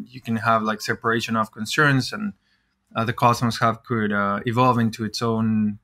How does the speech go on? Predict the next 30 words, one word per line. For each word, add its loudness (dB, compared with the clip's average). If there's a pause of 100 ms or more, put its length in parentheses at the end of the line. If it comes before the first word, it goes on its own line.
(100)
particular -2 (160)
code 0
base 0
with -2
different -4
functionalities, 0
et -20
cetera. -20 (920)
Um, 2
like -2
the 4
ones 0
we 4
now 6
see 4
with 4
Gravity, 4
Dex, 2
et -4
cetera. -14 (400)
Um, 4 (640)
yeah, 6
so 2
lots 4
of 2
projects, 4
uh, 2
teams 0
working 4
on, 2